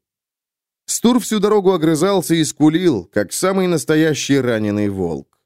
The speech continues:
Всех, кто надеялся, что вид Северной Земли поднимет ему настроение, ждало жестокое разочарование.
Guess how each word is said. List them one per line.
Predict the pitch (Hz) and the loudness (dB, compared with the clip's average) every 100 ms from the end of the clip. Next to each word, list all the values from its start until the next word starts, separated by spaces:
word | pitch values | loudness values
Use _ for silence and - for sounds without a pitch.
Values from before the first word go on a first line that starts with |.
| _ _ _ | _ _ _
Всех, | - - 226 214 | -10 -2 -2 -2
кто | - 196 | -4 -2
надеялся, | 180 165 196 180 165 | 0 2 2 2 0
что | 143 156 | 0 0
вид | 147 170 | 0 -2
Северной | - 170 160 151 156 | 0 0 2 0 0
Земли | 127 147 151 160 | 0 0 0 0
поднимет | 156 139 156 156 | 0 0 0 0
ему | 127 147 | 0 -2
настроение, | 147 131 - 139 170 185 170 147 107 | -2 -4 -2 0 0 0 -2 -2 -4
ждало | 92 87 143 175 165 | -6 -4 -2 0 -2
жестокое | 127 139 127 - 190 185 170 | -2 -4 -4 -4 -2 -2 -2
разочарование. | 156 139 123 135 127 117 90 80 80 76 | -2 -2 -2 -2 0 -2 -2 -4 -8 -12